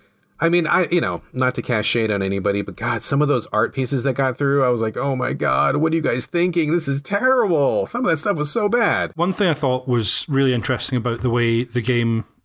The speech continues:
Speaker 2: looked initially was th-, using, um, classic covers from the comics as kind of inspiration for the,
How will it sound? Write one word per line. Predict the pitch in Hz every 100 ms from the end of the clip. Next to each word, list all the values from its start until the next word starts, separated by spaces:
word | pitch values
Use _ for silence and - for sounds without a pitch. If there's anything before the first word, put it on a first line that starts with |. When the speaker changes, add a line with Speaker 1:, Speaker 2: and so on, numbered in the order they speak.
| _ _ -
Speaker 2:
looked | 123 139 127
initially | 131 131 127 113
was | 110 110
th-, | 123 131 - -
using, | 147 127 151 143 147 131 120 - - - _ _ -
um, | 143 123 120 117 120 - _ _ _
classic | - 135 - 131
covers | - 131 139 135 -
from | - - 135 123 120 110 - 123
the | 117 117 120
comics | 147 131 107 - - -
as | 131 110 - -
kind | - 117
of | 117 139
inspiration | 131 - 120 117 - 120
for | - 120 120
the, | 113 113